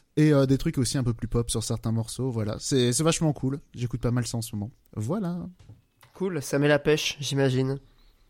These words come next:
Speaker 1: Oui, oui, oui, c'est vrai que je dis, euh, je dis Comeback Kid, Defeater, c'est, euh, c'est beaucoup moins bresson, euh, du coup. Et, euh, et voilà. J'ai, j'ai dit skacore, euh, parce que bon, euh, <laughs> c'est toujours difficile à,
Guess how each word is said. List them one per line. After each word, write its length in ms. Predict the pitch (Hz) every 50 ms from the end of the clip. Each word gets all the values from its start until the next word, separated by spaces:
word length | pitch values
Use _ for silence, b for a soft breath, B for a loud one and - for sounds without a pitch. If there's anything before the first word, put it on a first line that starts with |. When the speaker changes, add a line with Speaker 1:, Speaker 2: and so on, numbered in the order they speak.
| _ _ _ _ _ _ _ _ _ _
Speaker 1:
Oui, 220 | 151 175 202 220 226
oui, 120 | 214 202 202
oui, 160 | 202 214 202
c'est 140 | - 160 147
vrai 140 | 156 180
que 460 | 185 - 156 147 143 139 135 131 131 131
je 80 | 123 120
dis, 280 | 123 139 151 165 165 156
euh, 520 | 139 127 123 120 117 110 110 113 - - - 50 50 50 50 50 50 50 50 50 50 - - - - - - - -
je 100 | 123 123
dis 160 | 123 135 156
Comeback 360 | - - 156 135 135 139 135
Kid, 160 | - 170 165
Defeater, 520 | 139 139 131 - 147 - - 170 185 180 - -
c'est, 300 | - - - 147 143 139
euh, 180 | 135 131 131 127
c'est 160 | - - 135
beaucoup 240 | 127 143 - - 147
moins 160 | 143 139 139
bresson, 420 | 123 113 123 135 131 - 185 233 - B B B B B B B B _ _ -
euh, 640 | 127 120 120 117 117 117 113 117 113 110 110 110 113
du 140 | 117 117
coup. 200 | 113 - - - - _ b b b b b b b b _ -
Et, 160 | 123 123 123
euh, 380 | 117 110 107 107 107 107 104 107
et 60 | 117
voilà. 340 | 123 123 110 95 95 104 147 - _ _ _ _ _ _
J'ai, 180 | - 127 120 190
j'ai 160 | 196 131 147 156
dit 140 | 156 190
skacore, 760 | 180 - - - 180 165 - - - 170 165 170 175 165 147 135
euh, 140 | 131 127 127
parce 200 | 117 - 131 -
que 100 | - - 139
bon, 320 | 131 135 151 151 139 127
euh, 140 | 120 123 135 131 131
<laughs> 80 | 123
c'est 420 | 113 - - - - - 208 165 -
toujours 220 | - 165 165 156
difficile 520 | 151 151 147 - 147 - - - 170 151 135
à, 340 | 123 - 104 117 113 113